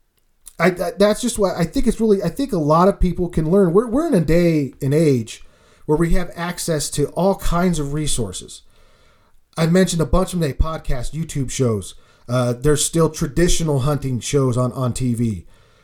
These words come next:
We got Netflix with the, the Meat Eaters on there with Steve Rinella, and there's a couple other shows that are on there as well.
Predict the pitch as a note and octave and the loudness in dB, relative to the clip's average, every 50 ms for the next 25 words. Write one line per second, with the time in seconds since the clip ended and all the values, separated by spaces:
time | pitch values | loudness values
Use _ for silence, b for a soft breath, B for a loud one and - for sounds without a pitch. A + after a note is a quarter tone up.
0 | b b b - B2+ D3 C3+ D#3 D#3 D3 C3+ D3+ D#3+ E3+ E3+ - - - D#3+ D3 | b b b -4 -2 0 2 2 0 0 0 0 0 0 0 0 -2 0 0 0
1 | - - - C3+ C#3 C3 - - C#3 C3+ C3+ C3+ C#3 C3+ D3 E3 F3+ E3+ E3+ D#3 | 0 -2 -2 0 0 0 0 0 -2 -2 -2 -2 -2 0 0 2 2 2 2 2
2 | C#3+ C3+ B2+ A#2 C3+ C3 B2+ B2 B2 B2 B2 A#2+ A#2 A#2 A2+ - - D3+ C#3+ B2+ | 2 2 2 2 2 2 2 2 2 2 2 2 0 0 -2 -2 -2 -2 0 0
3 | C#3 C#3 C#3 D3 D3 C#3 C#3 B2+ A#2 G#2+ G2 G2 A#2+ B2+ C3 A#2+ C#3 C3 - D#3+ | 2 2 2 2 4 4 2 2 0 -2 -4 -4 -2 -2 -2 -2 -2 -4 -2 -2
4 | D3 - D3+ - - D3+ D3+ D#3 D3+ C#3 - D3 C#3 C3+ B2 A#2 C3 A#2+ B2 A#2+ | 0 0 -2 -2 0 0 0 0 0 0 2 2 2 2 2 2 2 2 2 2
5 | A#2+ B2 A#2+ A#2+ A#2 G#2+ G2 A2+ B2+ C3 C3 B2+ B2 G#2+ - | 2 2 2 2 0 0 0 0 0 0 0 0 -2 -2 -6